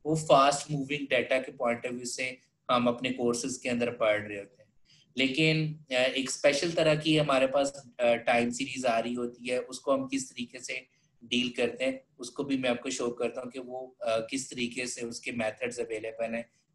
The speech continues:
या हम उसको किस तरीके से forecast कर सकते हैं।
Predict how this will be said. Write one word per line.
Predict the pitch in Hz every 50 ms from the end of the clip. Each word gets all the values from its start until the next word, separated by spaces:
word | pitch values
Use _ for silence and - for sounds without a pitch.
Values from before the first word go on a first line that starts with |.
| _ -
या | 117 117 117
हम | 117 117
उसको | 110 - - _ 127 120
किस | - 131 127 - -
तरीके | 120 113 113 - 113
से | - - 135 143 - - _ _ _ _ _ _
forecast | 120 113 110 110 110 107 117 - - -
कर | 107 98
सकते | 95 - - 92 - _ -
हैं। | -